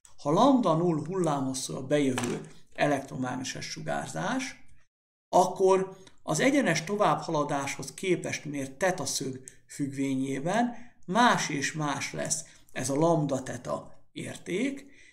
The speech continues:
méghozzá ha teta pici, akkor a lambda kb. lambda nulla lesz egyenlő, ha teta száznyolcvan fok körül van, akkor meg jelentősen csökken a, ö, hullám-, ó, le-, jelentősen nő a hullámhossz.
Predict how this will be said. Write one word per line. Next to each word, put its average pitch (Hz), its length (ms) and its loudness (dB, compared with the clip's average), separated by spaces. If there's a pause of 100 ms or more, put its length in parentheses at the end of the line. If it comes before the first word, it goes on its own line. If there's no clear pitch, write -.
(140)
méghozzá 170 640 4
ha 147 200 -2
teta 202 360 4
pici, 254 520 0 (280)
akkor 156 300 -2
a 151 80 2
lambda 165 340 2
kb. 143 300 -2
lambda 131 460 -2
nulla 127 380 -4
lesz - 300 -8 (280)
egyenlő, 180 720 0 (420)
ha 151 400 4
teta - 600 0
száznyolcvan 151 840 0
fok 196 240 -6
körül 214 360 0
van, 247 280 2 (240)
akkor 175 300 0
meg 170 200 2
jelentősen 147 800 0
csökken 147 640 -4 (320)
a, 131 320 0 (300)
ö, 135 380 0
hullám-, 139 420 2
ó, 190 80 6
le-, 208 200 6
jelentősen 180 580 4
nő 160 200 4
a 135 120 0
hullámhossz. - 720 -10